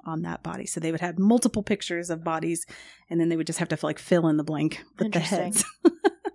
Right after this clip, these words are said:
Speaker 2: Okay.
Speaker 1: So they don't know <laughs> who this child is with this random head on there. I thought that was very
Speaker 2: That's
Speaker 1: weird. <laughs>
Speaker 2: It is very weird. Yes. Yes, it is.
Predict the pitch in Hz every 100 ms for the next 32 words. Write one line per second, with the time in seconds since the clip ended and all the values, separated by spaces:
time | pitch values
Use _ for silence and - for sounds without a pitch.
0 | _ - - _ _ - - - - 214
1 | 196 165 - 339 - 233 220 220 214 226
2 | 269 - - - 254 208 214 - - -
3 | 196 175 190 175 175 175 - - 170 175
4 | - 170 160 160 165 170 175 170 - -
5 | 208 208 - _ 294 247 233 _ _ _
6 | - - 220 214 214 - 202 - 165 180
7 | 185 208 226 - - _ _ _ - 214
8 | 208 - 170 156 160 160 170 160 - -
9 | - 185 - 165 156